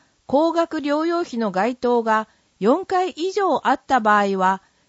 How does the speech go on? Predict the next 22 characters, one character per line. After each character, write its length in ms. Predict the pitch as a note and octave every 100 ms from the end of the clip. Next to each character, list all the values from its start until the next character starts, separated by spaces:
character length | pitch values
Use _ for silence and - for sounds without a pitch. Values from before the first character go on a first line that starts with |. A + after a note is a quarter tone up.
| -
四 260 | G3 E4
回 240 | F4+ F4+ F4+
目 160 | F4+
以 200 | D#4 D4
降 240 | - G4 F4+
の 140 | A3
金 260 | - G3+ A3
額 260 | A#3+ B3
で 140 | G#3 G#3
す。 220 | - - _ _ _ _ _ _ _ _ _ -
以 120 | D4
下、 340 | - C4+ B3+ _ _ -
四 240 | G3 F4
回 260 | F4+ F4 F4+
目 240 | E4+ E4
以 140 | C4+ E4
降 240 | - F#4
と 120 | B3
読 160 | F#3 E3+
み 140 | F3+
ま 160 | F#3+ F#3+
す。 200 | - -